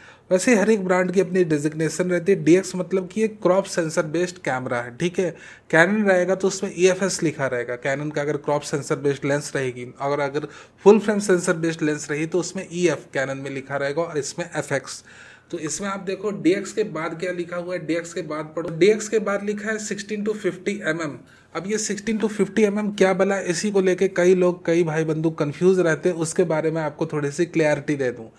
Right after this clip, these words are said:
देखो सिक्सटीन to फिफ्टी एम एम जो है इसकी फोकल लेंथ या फोकल रेंज है, ठीक है, इस कैमरे की। मैं आपको दिखाता हूँ कि इस समय ये जो कैमरा है आप देखो ये सिक्सटीन एम एम पे, सिक्सटीन एम एम पे जो मैं अभी शूट कर रहा हूँ वो भी लेंस सिक्सटीन एम एम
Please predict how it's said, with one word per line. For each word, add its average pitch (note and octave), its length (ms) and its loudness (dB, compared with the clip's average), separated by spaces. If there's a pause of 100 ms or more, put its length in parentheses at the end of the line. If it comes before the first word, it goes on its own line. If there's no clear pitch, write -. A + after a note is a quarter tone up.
(300)
देखो F#3+ 220 4
सिक्सटीन G3+ 420 0
to A3+ 140 0
फिफ्टी G#3 380 0
एम F3 180 -2
एम F#3+ 140 -2
जो F#3 100 2
है F#3 160 0
इसकी F#3 260 -4
फोकल F#3 520 -2
लेंथ F3+ 280 0
या F#3+ 80 -2
फोकल E3+ 460 2
रेंज D3 400 4
है, B2 100 -8 (100)
ठीक F3+ 180 -4
है, F#3 160 -2
इस - 140 -8
कैमरे B2 340 -6
की। A#2+ 220 -14 (420)
मैं F3+ 120 2
आपको A3+ 280 4
दिखाता F#3 400 2
हूँ F#3+ 200 0
कि - 120 -8
इस G3 280 -2
समय F#3 280 -2
ये F3+ 80 -2
जो E3+ 200 -8
कैमरा E3 320 -4
है F3 160 -10 (100)
आप D3 160 -12
देखो D#3 200 -8
ये F#3+ 120 -4
सिक्सटीन F3+ 460 -6
एम D3+ 160 -6
एम B2+ 180 -14
पे, A#2+ 100 -14 (380)
सिक्सटीन G#3 460 -2
एम F#3 140 0
एम F#3+ 120 0
पे G3+ 160 2
जो F#3+ 120 4
मैं F#3 120 -2
अभी F#3 120 0
शूट G3+ 360 -2
कर F3 120 6
रहा F3 100 0
हूँ F#3 100 -2
वो F3+ 100 6
भी G3 120 4
लेंस F3+ 260 2
सिक्सटीन F#3+ 400 0
एम D3+ 100 -2
एम B2+ 120 -6